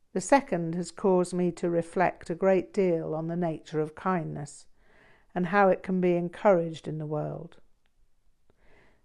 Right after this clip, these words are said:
The idea of kindness as an illness, with all its attendant concepts of infection and contagion,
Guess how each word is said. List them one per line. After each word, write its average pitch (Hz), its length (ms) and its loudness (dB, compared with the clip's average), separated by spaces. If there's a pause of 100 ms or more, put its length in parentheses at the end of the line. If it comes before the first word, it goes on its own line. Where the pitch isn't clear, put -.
(320)
The 208 120 8
idea 240 440 10
of 175 140 2
kindness 190 680 2
as - 180 -6
an 170 140 -8
illness, 175 680 0 (540)
with 185 120 2
all 214 280 10
its - 260 2
attendant 185 640 0
concepts - 800 -2
of 160 260 -2
infection 165 680 -6
and 156 180 -8
contagion, 160 720 -4